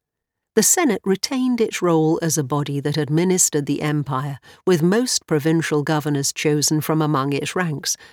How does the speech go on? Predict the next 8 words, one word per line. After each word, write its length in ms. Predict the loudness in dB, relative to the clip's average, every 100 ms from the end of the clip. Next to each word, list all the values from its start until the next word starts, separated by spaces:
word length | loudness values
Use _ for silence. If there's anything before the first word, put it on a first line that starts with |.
| -2
but 120 | 2
the 140 | 2
emperor 400 | 2 -2 -2 -4
took 240 | -4 -2 0
over 240 | 0 2
matters 420 | 0 -2 -2 -4
of 140 | -4 -6
policy. 560 | -4 -2 -2 -2 -6